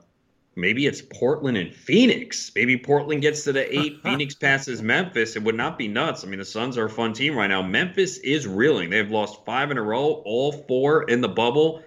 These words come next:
Speaker 1: They've gotta get it going, and they, they kinda catch a break, uh, tomorrow, uh, on Friday. Uh, actually, no, sorry, wrong team. They play the Thunder, so that's not an easy matchup.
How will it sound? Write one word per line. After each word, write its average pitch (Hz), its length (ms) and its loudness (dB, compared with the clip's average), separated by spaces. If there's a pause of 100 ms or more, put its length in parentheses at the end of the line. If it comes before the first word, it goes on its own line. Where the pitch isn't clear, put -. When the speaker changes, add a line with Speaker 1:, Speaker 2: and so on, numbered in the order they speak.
(380)
Speaker 1:
They've 127 180 2
gotta 180 220 2
get 160 140 -2
it 135 80 -2
going, 139 280 -2
and 104 280 -6
they, 110 260 0
they 127 120 -4
kinda 262 420 -4
catch 196 340 -2
a 123 60 0
break, 110 640 0 (460)
uh, 95 360 -2 (160)
tomorrow, 98 800 -2 (240)
uh, 101 40 -4
on 90 340 -2
Friday. 90 580 0 (360)
Uh, 82 460 -6 (540)
actually, 113 340 0
no, 78 200 -6 (120)
sorry, 85 340 -2
wrong 90 400 -2
team. 80 380 -8 (260)
They 117 120 4
play 135 220 4
the 107 120 0
Thunder, 95 440 -6
so - 180 -8
that's - 300 -6
not 101 300 -2
an 92 120 -2
easy 95 240 -6
matchup. 87 460 -4